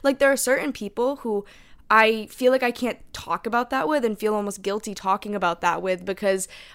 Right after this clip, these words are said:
I don't feel supported by them in that sense. And I, it almost makes me feel like just even speaking about that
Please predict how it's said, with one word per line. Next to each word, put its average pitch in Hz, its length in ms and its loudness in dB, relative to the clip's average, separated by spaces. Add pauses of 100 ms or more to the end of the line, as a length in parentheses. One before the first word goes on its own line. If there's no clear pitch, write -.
(100)
I 220 160 8
don't 247 220 4
feel 208 540 0
supported 202 640 -4
by 180 140 -4
them 175 180 -8
in 180 100 -12
that 175 200 -6
sense. 202 340 -6
And 214 200 -4
I, 208 160 -2
it 214 140 0
almost 240 260 0
makes 220 220 -4
me 202 80 -2
feel 196 220 0
like 190 180 0
just 196 240 -8
even 185 220 -10
speaking 190 420 -8
about 180 320 -4
that 180 240 -2